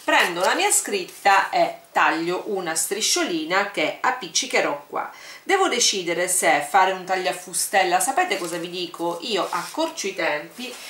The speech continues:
ed uso una semplicissimissima forbice a zig zag per, eh, delineare i margini. Perfetto.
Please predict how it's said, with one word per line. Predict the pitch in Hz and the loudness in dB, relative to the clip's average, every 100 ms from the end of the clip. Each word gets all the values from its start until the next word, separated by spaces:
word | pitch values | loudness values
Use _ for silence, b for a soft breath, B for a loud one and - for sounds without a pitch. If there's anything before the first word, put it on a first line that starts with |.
| B - | B -2
ed | 359 277 | 0 0
uso | 196 170 - 190 208 | -4 -8 -4 0 0
una | 214 175 170 | 0 -4 -8
semplicissimissima | - 269 269 330 - 196 185 - - 190 180 175 - 202 196 208 | -6 -6 -6 -8 -8 -8 -8 -6 -8 -8 -10 -10 -10 -6 -4 -4
forbice | - 247 277 - 269 - 233 - | 0 2 2 0 -6 -2 -2 0
a | 196 185 | 0 0
zig | 190 196 170 | -4 -6 -6
zag | 156 160 151 156 175 240 240 B B - | 0 2 2 -2 -4 -4 -4 B B 2
per, | 294 247 190 165 170 | 6 6 4 2 4
eh, | 165 160 - 175 165 165 | 6 6 4 4 4 4
delineare | 170 220 285 254 185 160 156 165 | 2 0 0 2 4 4 4 4
i | 165 170 175 | 0 -2 -6
margini. | 165 143 143 143 156 160 165 165 - | -2 -4 -4 -8 -8 -8 -10 -12 -18
Perfetto. | 151 139 196 170 233 311 | -14 -12 -14 -6 -4 -4